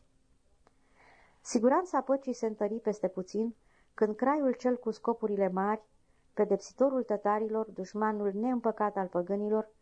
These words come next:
poftitorul coroanei ungurești, făcu pace cu sultanul. Solul său era la poartă, pe vremea când turcii cercau Severinul și Belgradul,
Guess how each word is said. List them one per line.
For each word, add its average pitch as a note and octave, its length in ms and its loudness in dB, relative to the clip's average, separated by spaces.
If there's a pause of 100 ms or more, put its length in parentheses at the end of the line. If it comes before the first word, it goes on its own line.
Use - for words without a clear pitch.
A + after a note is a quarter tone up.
(420)
poftitorul A#3+ 680 0
coroanei G#3+ 440 0
ungurești, F#3+ 500 -2 (520)
făcu G#3+ 280 0
pace G#3+ 340 -2
cu F#3+ 120 -8
sultanul. F3+ 640 -2 (1040)
Solul B3 440 2
său A#3+ 280 -2
era A3 220 2
la G3 140 0
poartă, G#3+ 460 -2
pe G#3 140 -2
vremea G3+ 320 -2
când F#3 240 -4
turcii G#3 400 -2
cercau F#3+ 460 0
Severinul F#3+ 600 -4
și - 160 -8
Belgradul, G3 720 0